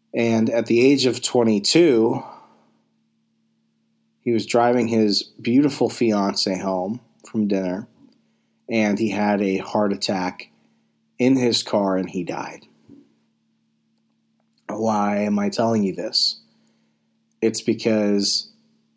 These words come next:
a great person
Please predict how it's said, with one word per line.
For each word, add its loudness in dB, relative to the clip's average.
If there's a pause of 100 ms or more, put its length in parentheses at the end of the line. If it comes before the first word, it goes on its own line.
(600)
a 0
great 0
person -2